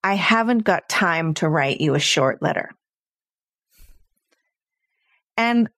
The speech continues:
and what happens is that when you first get hold of an idea,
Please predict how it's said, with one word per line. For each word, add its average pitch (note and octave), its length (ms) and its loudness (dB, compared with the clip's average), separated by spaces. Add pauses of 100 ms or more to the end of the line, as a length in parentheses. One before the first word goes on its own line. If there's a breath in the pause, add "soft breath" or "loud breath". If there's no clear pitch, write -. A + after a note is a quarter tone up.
(600)
and A#3 400 4
what A#3+ 260 6
happens A3+ 800 0 (120)
is G3 420 2 (1000)
that G#3+ 180 4
when B3 220 4
you A#3+ 100 2
first F#4+ 500 0
get A3 160 2
hold C#4 400 2
of G3 100 2
an F3+ 100 0
idea, F3+ 720 0